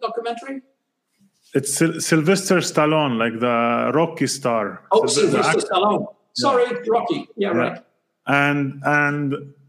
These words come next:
Speaker 2: I was a little bit surprised that the documentary was really hitting on exactly that point that you were to-, you're talking about right now, which is he never felt he's good enough for his father, you know, and his father was very abusive in a way.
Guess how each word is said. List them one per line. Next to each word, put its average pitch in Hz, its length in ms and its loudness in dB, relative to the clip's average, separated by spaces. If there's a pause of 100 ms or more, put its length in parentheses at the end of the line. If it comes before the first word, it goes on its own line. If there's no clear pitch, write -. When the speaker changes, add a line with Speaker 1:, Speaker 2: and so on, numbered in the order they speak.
Speaker 2:
I 147 80 0
was 165 220 0
a 165 40 2
little 214 260 2
bit 233 180 0
surprised 170 800 0
that 135 160 0
the 143 100 0
documentary 143 1200 0
was 131 480 -2
really 185 400 0
hitting 160 540 -2
on 131 680 -2 (1800)
exactly 175 560 0
that 175 380 2
point 190 280 0
that - 200 0
you 147 80 0
were 143 120 2
to-, 156 240 -4
you're 143 140 0
talking 175 300 -2
about 160 300 -2
right 143 260 -2
now, 170 280 0
which 131 240 -4
is 135 640 -2
he 147 140 -6
never 151 500 -2
felt 160 380 -2
he's 135 240 -2
good 139 200 0
enough 139 460 0
for 123 160 -2
his 117 220 -4
father, 123 580 -4
you 101 140 -12
know, 107 180 -8
and 113 160 -4
his 123 160 -4
father 143 340 0
was 123 220 0
very 127 260 0
abusive 117 720 -2
in 101 120 -12
a 101 80 -10
way. 101 420 -12